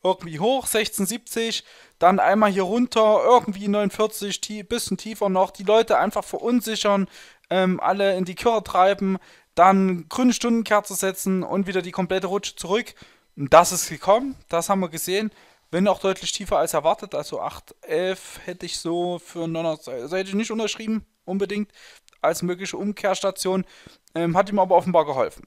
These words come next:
Ja, also hat er jetzt hier, ich glaube, hier auch noch ein Gap zugemacht, das Gap zugemacht, das Gap zugemacht, ist damit nur noch das hier unten offen im Bereich um siebenhundertfünf, wenn ich das jetzt richtig gesehen habe, ja, ja, das ist noch offen.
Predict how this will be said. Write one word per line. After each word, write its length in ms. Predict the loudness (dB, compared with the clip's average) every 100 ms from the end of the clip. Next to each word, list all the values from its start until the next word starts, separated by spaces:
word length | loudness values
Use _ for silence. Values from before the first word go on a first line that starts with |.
| -8
Ja, 360 | -4 -4 -4 -6
also 260 | -6 0
hat 160 | 0 2
er 60 | -2
jetzt 200 | -4 -4
hier, 260 | 0 0
ich 140 | 0 -4
glaube, 180 | -6
hier 160 | -2 0
auch 80 | 2
noch 80 | 2
ein 140 | 0
Gap 200 | -2 -6
zugemacht, 440 | -8 -4 -4 -2
das 160 | -2 -4
Gap 180 | -6 -12
zugemacht, 420 | -10 -6 -4 -2
das 180 | -2 0
Gap 180 | -6 -8
zugemacht, 340 | -8 -6 -6 -8 -20 _ -8
ist 180 | -4 0
damit 240 | 0 0
nur 120 | 0
noch 120 | 2
das 220 | 2 0 -2
hier 100 | -2
unten 260 | -2 -2
offen 300 | 0 0 -2
im 140 | -4 -4
Bereich 360 | 0 0 0
um 260 | -4 -4 -6
siebenhundertfünf, 2250 | -8 -16 -12 -4 -4 -2 -6 -6 -4 -4 -4 -2 0 0 -2 -4 -6 -10 -20 -2 -2 -2 -14 _ _ -20 -20 -20 -20 -20 _ -18
wenn 80 |
ich 20 | -14
das 140 | -12
jetzt 200 | -12 -14
richtig 240 | -10 -10
gesehen 320 | -10 -8 -6 -4
habe, 180 | -4
ja, 140 | -6 -8
ja, 200 | -8 -10
das 240 | -8 -6 -6
ist 120 | -6
noch 120 | -6
offen. 320 | -6 -4 -6